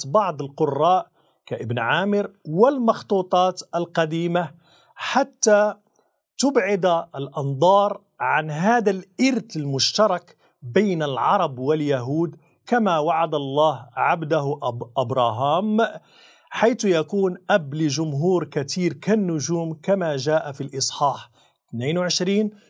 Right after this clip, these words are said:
العدد سبعتاش من سفر التكوين: "أباركك مباركة وأكثر نسلك تكثيرا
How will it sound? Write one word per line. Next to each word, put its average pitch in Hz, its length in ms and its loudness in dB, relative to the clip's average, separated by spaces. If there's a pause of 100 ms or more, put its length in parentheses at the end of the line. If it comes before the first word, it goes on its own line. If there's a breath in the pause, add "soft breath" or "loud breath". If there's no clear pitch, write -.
(200 soft breath)
العدد 151 480 0
سبعتاش 147 760 -2
من 143 140 -8
سفر 143 300 -6
التكوين: 113 580 -10 (840 loud breath)
"أباركك 175 1120 2
مباركة 156 1300 0 (300 soft breath)
وأكثر 160 1300 -2
نسلك 156 800 -2 (260 soft breath)
تكثيرا 160 840 0